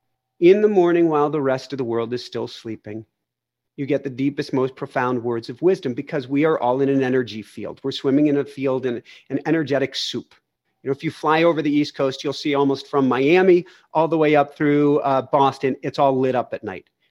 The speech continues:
That's the field of energy that we're in, which means that we're hearing everybody else's emotions and wants and desires and so forth. So if you write before people wake, you can hear the deeper, more profound words of wisdom more easily.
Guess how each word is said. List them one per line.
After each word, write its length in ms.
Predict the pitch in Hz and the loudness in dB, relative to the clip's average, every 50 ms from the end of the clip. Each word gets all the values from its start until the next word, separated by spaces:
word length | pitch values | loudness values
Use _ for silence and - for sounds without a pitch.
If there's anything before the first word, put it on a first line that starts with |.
| _ _ - | _ _ -2
That's 280 | 143 151 175 - - | 0 0 0 -2 -4
the 100 | - - | -12 -14
field 380 | 165 - - 175 156 151 156 160 | -14 -10 -4 -2 -2 0 0 0
of 100 | 180 175 | 0 2
energy 360 | 214 233 247 220 156 147 135 | 2 2 2 0 -2 -2 -2
that 160 | 113 113 - | -4 -4 -4
we're 120 | 113 98 87 | -6 -8 -10
in, 100 | 85 - _ - - _ - | -12 -14 _ -20 -20 _ -12
which 160 | - - - | -10 -2 2
means 200 | 165 165 175 170 | 4 4 4 4
that 120 | 170 - - | 2 0 2
we're 180 | 165 185 196 | 2 2 2
hearing 720 | 190 - - - - 214 220 214 180 147 131 139 156 170 - _ - | 2 -2 -8 -8 -2 2 2 4 4 4 2 2 0 -2 -4 _ -4
everybody 680 | 175 165 156 185 185 165 147 160 156 156 156 151 139 | -4 -2 -2 -2 -4 -2 0 0 2 2 0 0 0
else's 420 | 143 139 143 139 - 151 139 131 - - | 0 0 0 0 -2 -6 -10 -10 -6 -2
emotions 680 | 147 139 143 139 139 147 135 - - 147 143 139 139 - - - - _ - | 2 4 4 4 4 2 0 -2 -2 0 0 0 -2 -4 -12 -20 -20 _ -8
and 120 | 135 139 | -6 -4
wants 300 | 143 143 143 143 139 - | 0 0 0 0 -2 -4
and 100 | 143 127 | -8 -10
desires 440 | 135 123 127 123 123 123 120 120 - | -8 -6 -4 -2 -2 -2 -2 -4 -6
and 100 | 123 - | -8 -8
so 180 | - - 98 | -8 -10 -12
forth. 280 | - _ - - - _ _ _ _ _ _ _ _ _ _ _ _ _ _ | -12 _ -20 -20 -20 _ _ _ _ _ _ _ _ _ _ _ _ _ _
So 240 | - - 170 165 - | -10 -6 -6 -4 -2
if 200 | - 165 143 - | -2 -4 -4 -4
you 120 | 156 151 139 | -4 -4 -2
write 420 | 135 139 143 143 160 196 202 - | -2 -2 0 0 0 0 -2 -4
before 420 | - 147 - _ - 139 139 151 147 | -8 -14 -14 _ -8 -6 -6 -6 -6
people 400 | 147 - 170 156 151 - 156 143 | -8 -12 -14 -12 -10 -8 -8 -6
wake, 520 | 131 131 120 120 117 - _ _ _ _ _ _ _ _ _ _ _ _ _ _ | -6 -6 -6 -8 -8 -12 _ _ _ _ _ _ _ _ _ _ _ _ _ _
you 100 | 139 139 | -12 -12
can 180 | 135 - 143 127 | -10 -10 -10 -10
hear 480 | 120 - - 147 143 139 143 143 143 135 | -10 -12 -8 -6 -4 -2 -2 0 -2 -4
the 160 | 123 120 113 | -4 -8 -14
deeper, 360 | 113 135 139 135 - 139 135 | -10 -8 -8 -6 -6 -6 -6
more 200 | 131 123 123 123 | -4 -4 -4 -4
profound 640 | 123 - - 131 123 - - 117 113 117 120 120 113 | -6 -8 -10 -12 -12 -10 -8 -6 -4 -4 -4 -4 -6
words 340 | 104 110 113 110 110 - - | -8 -8 -8 -8 -8 -10 -14
of 80 | 117 117 | -14 -10
wisdom 400 | 120 135 131 131 - - 113 110 | -6 -6 -6 -6 -6 -10 -10 -8
more 180 | 107 104 - | -8 -8 -10
easily. 420 | 107 101 98 - - 92 95 _ | -10 -14 -16 -18 -20 -20 -20 _